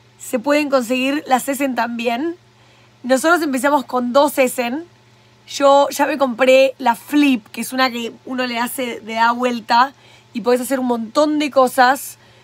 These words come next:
Panqueque, soufflé, todo, todo, todo. Rosario dice, "Estoy acá en Facebook, gracias por estar acá". Lo-, Leticia dice, "Hola". Rosario dice, "Yo tengo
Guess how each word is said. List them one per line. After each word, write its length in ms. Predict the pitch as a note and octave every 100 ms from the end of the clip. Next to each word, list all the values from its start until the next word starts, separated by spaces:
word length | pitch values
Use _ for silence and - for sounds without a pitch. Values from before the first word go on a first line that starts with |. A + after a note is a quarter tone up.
| _ _ -
Panqueque, 760 | C#4+ D4 B3 C#4+ C4+ C4 B3+ B3
soufflé, 1200 | - D4 C4 - C#4 C4+ C4 B3+ B3+ B3+ B3 B3
todo, 340 | D#4 D#4 D4 C4
todo, 260 | C4+ C4
todo. 380 | A#3+ A#3 A3 A3 _ _ _ _ _ _ _ _ _ _ _ _ _ -
Rosario 840 | D4 D#4+ E4 E4 D#4 D#4 C#4+ C#4
dice, 360 | C#4 C4+ C#4 B3+
"Estoy 220 | - C4+
acá 420 | C4 C4 C4 B3 -
en 240 | A#3 A3+
Facebook, 460 | G3+ C4+ C4 B3+ B3+
gracias 220 | C4 C#4+
por 100 | B3+
estar 180 | A#3+ B3+
acá". 520 | A#3+ C4 B3+ C4+ C#4
Lo-, 160 | - A#3 - -
Leticia 460 | A#3+ A#3 C4+ D4
dice, 340 | A#3+ B3 - B3
"Hola". 560 | D4+ E4 D#4+ D#4+ D#4 _ _ _ _ _
Rosario 400 | A#3 A3+ C#4+ C#4
dice, 200 | C#4 C4+
"Yo 140 | C4
tengo 640 | D4 E4+ E4 E4+ E4+ E4